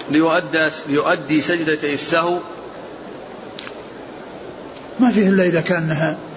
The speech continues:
Speaker 2: يعني، أدرك ال-، أدرك الرجوع، أنه رجع، يعني، مع الإمام، و-،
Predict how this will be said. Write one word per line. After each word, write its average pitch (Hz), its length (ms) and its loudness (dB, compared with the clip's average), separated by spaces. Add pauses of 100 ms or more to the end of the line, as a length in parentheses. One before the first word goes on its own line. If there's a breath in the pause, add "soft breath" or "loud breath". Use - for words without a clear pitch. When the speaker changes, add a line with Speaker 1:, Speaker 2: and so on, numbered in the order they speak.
(180)
Speaker 2:
يعني، 160 400 4
أدرك 160 600 2
ال-، 143 360 4 (520)
أدرك 175 440 2
الرجوع، 156 560 4
أنه 147 200 0
رجع، 156 340 2
يعني، 139 280 0
مع 139 180 2
الإمام، 165 500 2
و-، 151 160 2